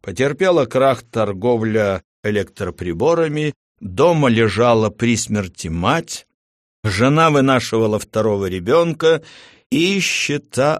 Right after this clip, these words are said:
от доктора непрерывно росли. Все, что у нас имелось, мебель и машина, даже страховые полисы, пошло на открытие собственного дела. Теперь все это было потеряно.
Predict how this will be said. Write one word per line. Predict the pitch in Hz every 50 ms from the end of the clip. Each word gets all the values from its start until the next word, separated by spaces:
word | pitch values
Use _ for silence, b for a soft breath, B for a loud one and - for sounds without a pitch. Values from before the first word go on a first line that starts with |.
| - -
от | 139 131 123 107 90 82
доктора | 80 107 117 123 117 - - - 117 117 120 123
непрерывно | 117 117 113 113 117 - 95 98 92 85 90 95 101 101 107 107 107 104
росли. | 95 98 98 - - - - - 82 80 80 78 90 _ _ _ _ _ _ _ _ _ _ _ _ _ _
Все, | - - - 147 135
что | - - - 127
у | 127
нас | 131 131 127 117 - -
имелось, | 117 117 131 143 147 139 123 101 - - B B B B B B B
мебель | 104 110 123 143 127 120 117 113
и |
машина, | 113 113 107 104 - - 139 151 139 127 110
даже | 98 113 120 107 110 110
страховые | 101 - - 113 107 - - 113 107 123 131 117 104
полисы, | - - 135 147 147 139 123 110 - - 110 95 87 - _ _ _ _ _ _ _ _ _
пошло | - 95 85 - - - 98 92 92 110 143 160
на | 156 143 135 117 113
открытие | 104 110 - _ - - 101 92 104 120 127 123 - - 117 110 107
собственного | 101 - - - 101 98 - - - - 98 92 92 90 90 90 87
дела. | 82 85 90 92 85 80 82 - _ _ _ _ _ _ _ _ _ _ _ _
Теперь | _ - - 117 110 117 156 160 131
все | 117 - - 120 131
это | 131 120 - 113
было | 98 101 104 110
потеряно. | 107 - 107 92 78 - 104 104 104 107 104 101 95 95 92 87